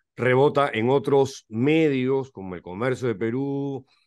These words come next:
en Colombia, Ecuador, Chile,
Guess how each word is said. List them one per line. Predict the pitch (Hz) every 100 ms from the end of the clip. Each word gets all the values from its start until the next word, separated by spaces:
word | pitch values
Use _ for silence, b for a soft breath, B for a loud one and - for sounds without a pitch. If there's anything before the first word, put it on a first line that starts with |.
| -
en | 110
Colombia, | 120 120 131 135 131 123 120 120 120
Ecuador, | 113 92 101 107 131 135 135 131 98
Chile, | - 135 135 127 117 117 120